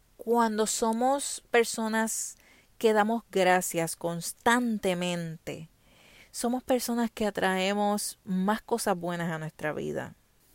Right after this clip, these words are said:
Cuando estás realizando scripting desde la gratitud, es como que ya tú estás dando por sentado que eso que estás escribiendo se dio y que te sientes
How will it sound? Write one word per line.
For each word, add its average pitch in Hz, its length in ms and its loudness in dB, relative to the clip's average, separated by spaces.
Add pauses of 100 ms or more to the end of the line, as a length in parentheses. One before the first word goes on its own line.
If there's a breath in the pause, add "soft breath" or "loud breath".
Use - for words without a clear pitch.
(100)
Cuando 240 200 2
estás 254 180 -2
realizando 262 480 -4
scripting 160 1040 -6
desde 180 480 -2
la 165 160 -4
gratitud, 160 1000 -6 (420)
es 254 160 -4
como 262 300 0
que 190 200 0
ya 220 200 0
tú 269 100 -10
estás 294 220 -8
dando 254 260 -4
por 214 220 0
sentado 165 1040 0
que 170 280 -6
eso 247 300 -4
que - 80 -16
estás - 220 -6
escribiendo 220 960 -4 (200 soft breath)
se 190 300 2
dio 185 560 2 (380 soft breath)
y 254 100 -4
que 247 140 4
te 240 100 0
sientes 233 500 0